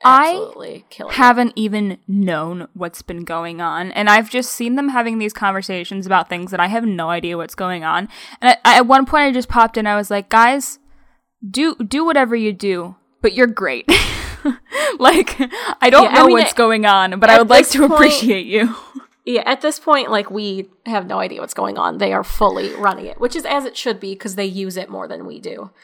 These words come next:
Speaker 1: Yeah.
Speaker 2: Um, like, we're hardly ever in there. Um, but, yeah,
Speaker 1: And yet
Speaker 2: they're
Speaker 1: we
Speaker 2: just
Speaker 1: see everything.
Speaker 2: And yet we see everything.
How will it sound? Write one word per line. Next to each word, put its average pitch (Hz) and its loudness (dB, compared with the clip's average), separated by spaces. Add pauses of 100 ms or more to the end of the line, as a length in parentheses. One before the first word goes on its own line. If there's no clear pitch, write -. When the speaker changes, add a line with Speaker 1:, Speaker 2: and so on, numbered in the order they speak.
(240)
Speaker 1:
Yeah. 202 0
Speaker 2:
Um, - -18 (460)
like, 202 -10
we're 190 -8
hardly 196 -10
ever - -14
in - -18
there. - -18 (180)
Um, 190 -6 (1040)
but, 202 -2 (420)
yeah, 226 -6
Speaker 1:
And 220 0
yet 208 4
Speaker 2:
they're - -8
Speaker 1:
we 185 -2
Speaker 2:
just - -4
Speaker 1:
see 196 -2
everything. 180 -8 (180)
Speaker 2:
And 208 -10
yet 196 -8
we - -10
see 277 -10
everything. - -8